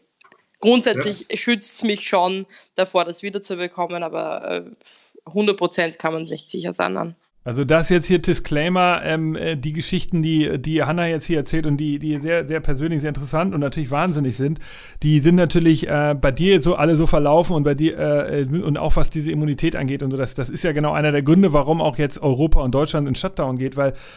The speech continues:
Speaker 3: wir haben einfach keine Kenntnisse ganz genau darüber, wie krass, also die, die, die sind nicht so hart, die sind in so einer Range, die Daten, ähm, über Sterblichkeit, über Ansteckungsrate, über Immunität und ich glaube, das ist ja auch der Grund meiner Einschätzung nach, warum das überhaupt so politisch gerade so krass durchgesetzt wird.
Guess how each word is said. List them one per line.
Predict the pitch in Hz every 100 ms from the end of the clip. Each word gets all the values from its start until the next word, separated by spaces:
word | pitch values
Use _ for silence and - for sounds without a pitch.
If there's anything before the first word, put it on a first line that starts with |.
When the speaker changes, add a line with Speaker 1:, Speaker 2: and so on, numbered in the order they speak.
| - -
Speaker 3:
wir | 131 143
haben | 147 185
einfach | 165 - -
keine | - 160 156
Kenntnisse | - 190 185 139 151
ganz | 127 143 202 -
genau | 127 117
darüber, | 120 117 123 113 107
wie | 147 190 196 190
krass, | - 170 165
also | 143 139
die, | 143 151
die, | 160 156 147
die | 160
sind | 151 185
nicht | 190 -
so | 185 165
hart, | 175 185 160
die | 151
sind | 160 165
in |
so | 156
einer | 156 147
Range, | 151 196 214
die | - 120
Daten, | 123 131 147 165 - - - -
ähm, | - 147 165
über | 165
Sterblichkeit, | 143 151 151 151 143 143 147
über | 165
Ansteckungsrate, | 160 131 147 - 131 143 143 202
über | 165 165
Immunität | 160 151 151 135 143 147
und | 143
ich |
glaube, | 147 131
das | 151
ist | 143
ja | 165
auch | 147
der | 135
Grund | 120 147 202 170
meiner | 147 151 143
Einschätzung | 139 143 147
nach, | 135
warum | 131 147 156
das | 139
überhaupt | 151 135 143
so | 143
politisch | 120 143 156 143
gerade | - 139
so | 131 131
krass | 151 131
durchgesetzt | 151 160 127 120 120
wird. | 131